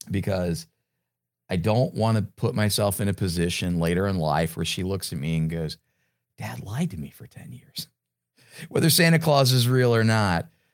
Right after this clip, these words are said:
that was my struggle. And, you know,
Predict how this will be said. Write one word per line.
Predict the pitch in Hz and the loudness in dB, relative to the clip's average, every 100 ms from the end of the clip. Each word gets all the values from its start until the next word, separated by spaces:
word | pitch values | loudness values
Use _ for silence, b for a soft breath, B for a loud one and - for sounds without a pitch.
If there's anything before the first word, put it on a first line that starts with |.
| _ _ - | _ _ -2
that | 185 381 | 2 4
was | 381 | 4
my | - 208 | 4 2
struggle. | - - 110 78 76 98 143 _ _ _ _ _ _ - | 0 -2 0 0 0 -2 -4 _ _ _ _ _ _ -4
And, | 110 110 110 104 101 _ _ _ | 0 2 2 0 -2 _ _ _
you | 123 | -2
know, | 92 82 | 0 0